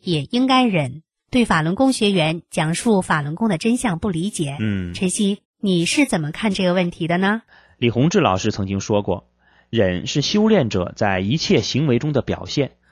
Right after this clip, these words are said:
Speaker 2: 而不是没有行为。
Speaker 1: 嗯。
Speaker 2: 如果是法轮功学员自身受到了侮辱，那么他们会忍。但是现在受到诋毁的是他们的信仰。
Speaker 1: 嗯。
Speaker 2: 而作为相信佛法的人，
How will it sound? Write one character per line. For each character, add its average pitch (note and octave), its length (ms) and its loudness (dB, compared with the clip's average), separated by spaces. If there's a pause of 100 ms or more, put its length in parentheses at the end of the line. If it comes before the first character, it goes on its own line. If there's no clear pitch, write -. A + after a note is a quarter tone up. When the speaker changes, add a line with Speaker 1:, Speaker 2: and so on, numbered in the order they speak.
(160)
Speaker 2:
而 B2 200 2
不 D3 160 -2
是 D3+ 240 -4
没 F#2 220 -2
有 A#2 120 0
行 F2 240 -8
为。 D#2+ 280 -12
Speaker 1:
嗯。 F#3 320 -6 (300)
Speaker 2:
如 C#3 140 2
果 A2+ 240 4
是 A2+ 260 0
法 F#2+ 160 0
轮 A2 160 0
功 C3 160 0
学 B2 200 2
员 G2+ 260 0
自 C#3+ 220 0
身 D#3 260 0
受 C3 220 0
到 F#2+ 120 0
了 F2 100 -2
侮 F2+ 200 -6
辱， G#2 200 -4 (280)
那 B2 140 2
么 F#2+ 240 2
他 - 120 -4
们 A2 140 -4
会 D#3 180 0
忍。 F2 220 -6 (540)
但 C3+ 160 2
是 C3 140 0
现 D3+ 220 2
在 C#3 220 2
受 E3+ 180 2
到 C3 140 2
诋 C#3+ 240 2
毁 G2 180 0
的 F#2 200 0
是 - 120 -4
他 D#3 200 -2
们 C#3+ 100 -2
的 F#2+ 80 -4
信 E3 300 -2
仰。 - 180 -10
Speaker 1:
嗯。 F3+ 400 -8 (220)
Speaker 2:
而 A#2 120 0
作 C3+ 140 4
为 A2 220 4
相 D3 220 2
信 C#3 160 2
佛 B2 220 0
法 F#2 200 -2
的 F2+ 80 0
人， F2+ 260 -4